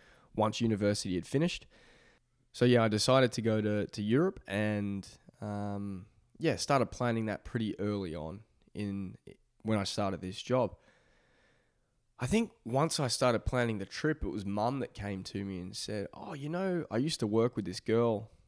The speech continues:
uh, that did, it was basically a year work and holiday thing in, in America, in the U S."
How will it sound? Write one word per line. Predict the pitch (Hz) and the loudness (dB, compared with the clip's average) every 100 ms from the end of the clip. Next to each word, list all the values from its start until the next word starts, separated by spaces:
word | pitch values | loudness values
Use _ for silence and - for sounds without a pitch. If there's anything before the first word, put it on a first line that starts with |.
| _ - | _ -10
uh, | 101 92 98 95 | -8 -6 -6 -4
that | 98 98 - - - - | -4 -6 -8 -12 -12 -4
did, | 101 87 92 - _ _ _ _ _ _ _ - | -2 -2 -6 -16 _ _ _ _ _ _ _ -10
it | 107 | -6
was | 107 | -2
basically | 107 127 - - 104 | 2 2 0 -2 0
a | |
year | 98 104 117 113 | 0 2 4 4
work | 104 110 107 | 6 4 4
and | 95 | 0
holiday | 95 123 151 107 95 | -2 2 4 4 0
thing | - 101 | -2 -4
in, | 92 98 - | -2 -4 -4
in | 104 | -2
America, | 101 135 156 - - - - - - - | 2 2 2 -4 -12 -16 -20 -20 -20 -4
in | 104 | 0
the | 101 | 2
U | 101 113 | 4 4
S." | 139 90 - | 2 0 -4